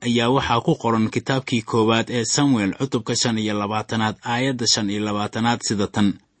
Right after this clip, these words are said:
"Waan ku baryayaaye, sayidkaygiyow, ha ka fikirin ninkan wax mataraha ah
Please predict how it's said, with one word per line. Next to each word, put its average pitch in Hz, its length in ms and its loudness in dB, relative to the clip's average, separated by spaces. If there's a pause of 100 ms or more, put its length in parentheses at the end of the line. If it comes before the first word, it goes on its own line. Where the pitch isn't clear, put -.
(340)
"Waan 131 200 4
ku 185 140 6
baryayaaye, 113 840 4 (100)
sayidkaygiyow, 120 1040 4 (540)
ha - 140 -4
ka 165 180 2
fikirin 131 720 2 (220)
ninkan 123 600 4 (140)
wax 110 200 -4
mataraha 113 640 0
ah 107 260 0